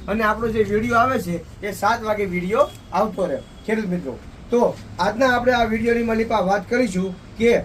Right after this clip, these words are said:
આપણે જે તલ કર્યા છે, મગ કર્યા છે, અડદ કર્યા છે, મગફળી કરી છે અને એમાં જે આવતી ઈયળ છે, બરોબર છે, કે ભાઈ લશ્કરી ઈયળ આવે છે, લીલી ઈયળ આવે છે, કાબરી ઈયળ આવે છે,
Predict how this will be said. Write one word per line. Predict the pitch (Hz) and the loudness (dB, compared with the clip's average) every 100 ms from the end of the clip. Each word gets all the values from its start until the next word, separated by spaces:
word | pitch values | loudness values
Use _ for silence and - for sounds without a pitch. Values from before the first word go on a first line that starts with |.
| - - - - - - - - - - - - | -4 -18 -18 -16 -16 -16 -16 -18 -20 -20 -12 -2
આપણે | 180 254 240 170 170 - - - - | 0 4 4 4 -2 -10 -20 -16 0
જે | 220 214 170 - - - - - - - - | 4 4 0 -8 -16 -16 -14 -12 -12 -14 0
તલ | 233 247 | 2 2
કર્યા | 226 214 | 2 0
છે, | 180 | 0
મગ | 196 202 226 | 0 0 0
કર્યા | 226 220 202 | 0 0 0
છે, | 190 208 - | -2 -4 0
અડદ | 202 285 285 | 4 6 4
કર્યા | 269 233 202 | 2 2 0
છે, | 170 170 - - 135 | -2 -6 -6 -16 -12
મગફળી | 160 180 254 - 269 302 285 | -2 2 2 0 -2 -2 0
કરી | 233 190 | 0 0
છે | 175 175 - - | -2 -4 -12 -4
અને | 220 254 | 2 2
એમાં | 247 254 233 | 2 0 0
જે | 226 | 2
આવતી | 214 220 233 | 2 0 -4
ઈયળ | 208 208 269 269 202 | -4 2 4 4 2
છે, | 175 175 | -2 -2
બરોબર | 214 269 285 | -2 0 -2
છે, | 226 175 | -2 -6
કે | - - - 196 | -8 -18 -10 -4
ભાઈ | 208 | -2
લશ્કરી | 208 214 240 233 | -2 -4 -4 -2
ઈયળ | 214 | 0
આવે | 208 214 | 2 0
છે, | 202 | 0
લીલી | 196 196 226 233 | 0 0 0 0
ઈયળ | 220 214 | 0 2
આવે | 196 202 208 | 2 0 0
છે, | 202 | -2
કાબરી | 190 202 220 240 | -2 0 0 0
ઈયળ | 226 208 208 | 0 0 2
આવે | 202 208 202 | 2 2 0
છે, | 196 220 | 2 2